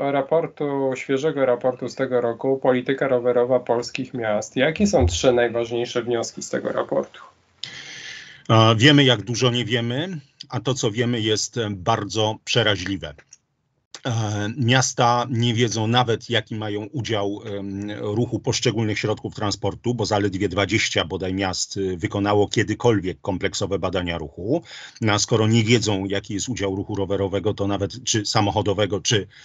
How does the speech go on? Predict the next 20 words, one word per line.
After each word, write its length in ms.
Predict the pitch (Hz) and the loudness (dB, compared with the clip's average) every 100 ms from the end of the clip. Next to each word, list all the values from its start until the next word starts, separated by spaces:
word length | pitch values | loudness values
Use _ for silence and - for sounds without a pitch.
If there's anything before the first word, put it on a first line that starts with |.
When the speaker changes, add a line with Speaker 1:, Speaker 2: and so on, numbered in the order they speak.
| - - | -20 -10
Speaker 2:
e, 240 | 123 101 107 | -2 -2 0
jaki 260 | 113 104 110 | -2 -2 0
jest 140 | 98 | -2
udział 220 | 104 107 | 0 -2
podróży 400 | 104 95 101 92 | -2 -4 -4 -4
z 80 | 90 117 107 | -6 -8 -8
transportem 520 | 104 98 107 - 101 | -4 -2 -4 -4 -4
zbiorowym, 500 | 87 107 90 95 156 - - - _ _ _ _ _ - - 127 | 0 0 0 0 -2 -2 -20 -20 _ _ _ _ _ -8 0 4
to 120 | 120 | 6
nie 120 | 120 | 6
wiedzą, 300 | 120 107 123 | 6 4 4
jak 200 | 117 110 | 4 2
poważny 460 | 127 104 104 98 117 | -2 0 0 -2 -4
jest 220 | 117 - | -6 -4
problem, 400 | 139 131 113 95 | 2 2 2 -4
który 280 | - 92 95 | -8 -10 -8
chcą 340 | - 101 107 | -6 -6 -6
rozwiązać 680 | - 107 87 101 95 110 113 | -4 -6 -4 -4 -2 -2 -2
i, 220 | 131 104 | -4 -4
y, 80 | 110 | -4